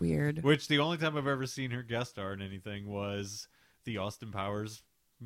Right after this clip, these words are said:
Speaker 2: uh, like, third movie or something like that.
Speaker 1: Oh, yeah. It's 'cause she got paid heavily. Whoa.
Speaker 2: Oh, my God. Things are happening
Speaker 1: <laughs>
Speaker 2: here at the,
Speaker 1: Kinsley's a
Speaker 2: at
Speaker 1: little,
Speaker 2: the cat
Speaker 1: uh,
Speaker 2: house.
Speaker 1: jacked up on catnip, apparently.
Speaker 2: Uh, share the show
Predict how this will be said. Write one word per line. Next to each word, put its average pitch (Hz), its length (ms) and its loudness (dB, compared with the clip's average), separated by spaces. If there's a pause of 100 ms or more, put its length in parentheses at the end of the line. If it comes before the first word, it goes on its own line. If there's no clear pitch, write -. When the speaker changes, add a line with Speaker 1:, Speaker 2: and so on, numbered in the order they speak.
(140)
Speaker 2:
uh, 101 260 -6
like, 98 180 -8
third 95 380 -2
movie 101 300 -2
or 113 80 -2
something 123 280 -6
like 123 220 -4
that. 160 140 2
Speaker 1:
Oh, 170 220 6
yeah. 165 320 2
It's 170 120 -4
'cause 170 160 0
she - 80 -2
got 147 160 4
paid 165 300 4
heavily. 160 400 -2
Whoa. 185 500 -4
Speaker 2:
Oh, 110 140 -6
my 113 180 -4
God. 90 380 -4 (500)
Things 143 220 -4
are 131 100 4
happening 104 600 2
Speaker 1:
<laughs> - 40 -20
Speaker 2:
here 110 260 4
at 117 180 0
the, 147 380 8 (140)
Speaker 1:
Kinsley's 196 420 8
a 175 40 2
Speaker 2:
at 175 80 2
Speaker 1:
little, 170 180 8
Speaker 2:
the 165 60 8
cat 156 260 8
Speaker 1:
uh, 123 40 6
Speaker 2:
house. 123 340 2 (680)
Speaker 1:
jacked 160 320 2
up 156 140 -2
on 147 120 -4
catnip, 147 420 -4
apparently. 151 580 -2
Speaker 2:
Uh, 123 440 2 (580)
share 180 360 6
the 151 100 2
show 135 720 10